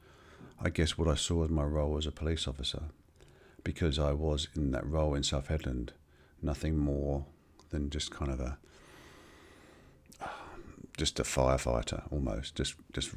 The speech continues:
running literally sometimes from just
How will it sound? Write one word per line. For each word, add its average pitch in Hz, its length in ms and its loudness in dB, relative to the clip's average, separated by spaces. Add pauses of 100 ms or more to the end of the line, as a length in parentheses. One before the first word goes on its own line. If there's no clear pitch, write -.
running 67 500 0 (520)
literally 71 500 0
sometimes 64 840 0
from 67 340 0
just - 140 -2